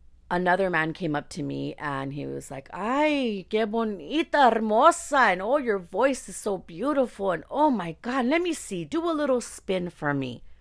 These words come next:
<laughs> Can you imagine? Sixteen years old.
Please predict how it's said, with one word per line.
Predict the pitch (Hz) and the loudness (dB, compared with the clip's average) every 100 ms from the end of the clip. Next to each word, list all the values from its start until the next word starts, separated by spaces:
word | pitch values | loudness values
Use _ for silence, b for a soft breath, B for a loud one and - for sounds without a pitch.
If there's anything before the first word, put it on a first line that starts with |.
| - - _ - - _ _ - _ - | -20 -20 _ -20 -20 _ _ -20 _ -20
<laughs> | - 165 | -16 -14
Can | 175 | -14
you | 180 269 | -12 -12
imagine? | 233 240 - 208 160 - - - - - - - _ _ _ - - - | -12 -12 -12 -14 -16 -20 -20 -20 -20 -20 -20 -20 _ _ _ -20 -20 -20
Sixteen | - 208 - 226 214 | -12 -12 -10 -8 -6
years | 214 202 180 | -6 -8 -10
old. | 170 - | -12 -16